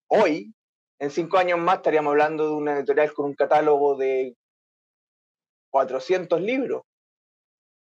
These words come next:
Una cosa que de verdad ya es, eh, va más allá de, del control de una persona.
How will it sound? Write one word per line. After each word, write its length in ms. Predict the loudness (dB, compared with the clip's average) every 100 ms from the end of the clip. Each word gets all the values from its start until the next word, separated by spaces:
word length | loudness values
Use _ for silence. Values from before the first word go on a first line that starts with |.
| _ -4
Una 220 | -2 2
cosa 800 | 2 2 2 4 4 4 2 -2 _ _ _ _ _
que 340 | -4 -2 -2 -4
de 120 | -4
verdad 280 | -4 0 0
ya 240 | 2 4
es, 440 | 2 0 -6 -20 _ _ _ _ _ _ _
eh, 160 | -20 -12 -12 -12 -6 0
va 100 | 0
más 160 | 0 0
allá 320 | 0 2 2
de, 260 | 2 2 0
del 200 | -4 -4
control 480 | -4 -8 -2 0 0
de 60 | 0
una 140 | 0
persona. 760 | -2 -2 2 4 4 4 0